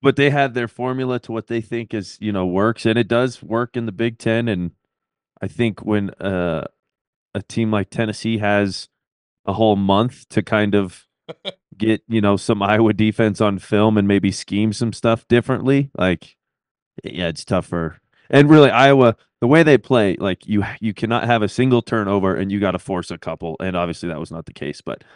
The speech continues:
Speaker 1: yeah, that was a bummer. I was hoping we'd be able to, like, go for a sweep on the day, but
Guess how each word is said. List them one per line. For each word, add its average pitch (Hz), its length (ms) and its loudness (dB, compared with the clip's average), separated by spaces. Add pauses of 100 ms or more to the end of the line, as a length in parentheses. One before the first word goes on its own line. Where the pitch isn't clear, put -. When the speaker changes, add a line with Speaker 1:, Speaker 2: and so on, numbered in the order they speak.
(140)
Speaker 1:
yeah, 127 140 6
that 139 120 6
was 127 100 4
a 113 60 -2
bummer. 92 280 -2
I 104 40 0
was 104 220 -10
hoping 101 240 -6
we'd 98 160 -6
be 104 80 -2
able 95 100 -2
to, 92 60 -6
like, 87 200 -10
go 87 140 -10
for 87 180 -12
a 82 60 -10
sweep - 380 -12
on 87 120 -12
the 85 80 -12
day, 85 280 -14
but 82 180 -14